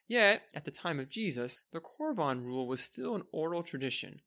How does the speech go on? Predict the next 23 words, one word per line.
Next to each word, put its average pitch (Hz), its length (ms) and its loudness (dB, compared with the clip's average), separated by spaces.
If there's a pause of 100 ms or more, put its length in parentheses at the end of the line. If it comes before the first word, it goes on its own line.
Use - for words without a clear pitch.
(220)
and 156 280 -2
viewed 190 420 2
as 139 200 0
authoritative, 135 880 -2 (240)
that 127 180 -4
is, 117 140 -8
passed 117 320 -8
down 113 220 -6
from 113 160 -12
Moses. - 460 -8 (800)
It 180 140 -4
essentially 254 540 0
allowed 170 460 2
someone - 480 -6
to - 120 -10
dedicate 180 560 -4
their 143 140 -2
property 139 580 -2
or 120 180 -4
wealth 120 500 -4
to 139 100 -4
the 127 100 0
temple, - 540 -6